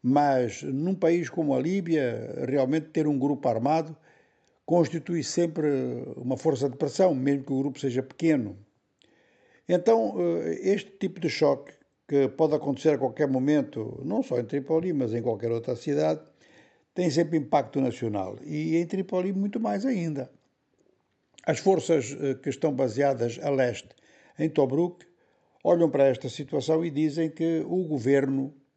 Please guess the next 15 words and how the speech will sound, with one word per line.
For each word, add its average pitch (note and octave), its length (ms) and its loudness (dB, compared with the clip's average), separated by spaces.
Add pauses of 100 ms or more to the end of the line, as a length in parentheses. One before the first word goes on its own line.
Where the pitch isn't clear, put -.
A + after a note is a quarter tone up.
(240)
portanto, G#2 240 -10
o A#2 40 -6
governo A#2+ 260 -2
que G#2+ 100 -4
é C3+ 60 4
internacionalmente A#2+ 720 -2
reconhecido A#2+ 540 -4
e B2+ 100 2
controla A#2 460 -2
Trípoli, B2 680 -2 (680)
de D#3 100 2
facto D#3+ 400 0
não D#3 120 -2
controla D#3+ 440 -2
nada A#2+ 480 -2